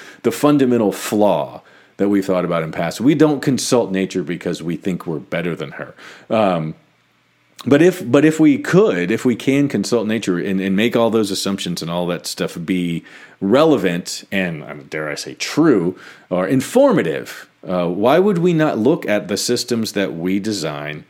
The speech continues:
and compare them and go, "Well, if it worked here, maybe it'll work for us"? Shouldn't we sort of try to maintain some alignment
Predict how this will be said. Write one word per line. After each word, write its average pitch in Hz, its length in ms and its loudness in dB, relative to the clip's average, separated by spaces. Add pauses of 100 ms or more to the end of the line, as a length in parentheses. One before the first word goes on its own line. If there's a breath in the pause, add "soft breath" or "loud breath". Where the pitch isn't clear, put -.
(760)
and 117 120 -2
compare 254 360 2
them 78 220 -4
and 82 80 -8
go, 85 160 -2
"Well, 131 340 0 (340 soft breath)
if 98 140 0
it 113 100 2
worked 143 280 0
here, 95 360 0 (220)
maybe 120 320 2
it'll 117 140 4
work 95 200 0
for - 180 -8
us"? - 340 -8 (320 loud breath)
Shouldn't 170 380 4
we 139 200 4
sort 127 400 0
of 117 80 0
try 120 360 0
to 120 160 -4
maintain 107 800 0
some 101 260 -2
alignment 95 960 -2